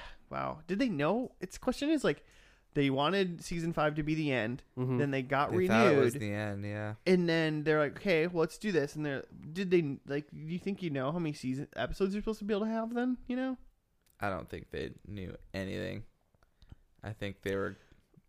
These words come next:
Speaker 3: just,
Speaker 1: Maybe
Speaker 3: "Let's milk some money and let's try to figure out what we're doing."
Speaker 1: I think T V's a lot, was a lot more Wild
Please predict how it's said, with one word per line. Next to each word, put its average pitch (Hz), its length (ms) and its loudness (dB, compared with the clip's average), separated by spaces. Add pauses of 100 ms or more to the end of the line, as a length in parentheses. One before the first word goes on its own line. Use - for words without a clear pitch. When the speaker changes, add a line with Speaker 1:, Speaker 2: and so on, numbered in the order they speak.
(120)
Speaker 3:
just, - 340 -6
Speaker 1:
Maybe 180 280 4
Speaker 3:
"Let's 156 100 -2
milk 113 400 4
some 117 260 -2
money 123 380 2
and 104 180 -2
let's 104 260 -4
try 107 100 0
to 101 60 -2
figure 107 360 -2
out 101 180 4
what 98 140 2
we're 98 100 -2
doing." 98 420 -4
Speaker 1:
I 160 60 0
think 208 260 -2
T 190 200 -2
V's 139 240 0
a 131 80 2
lot, 117 320 0 (280)
was 139 160 0
a 127 60 -4
lot 127 160 2
more 127 140 0
Wild 127 340 2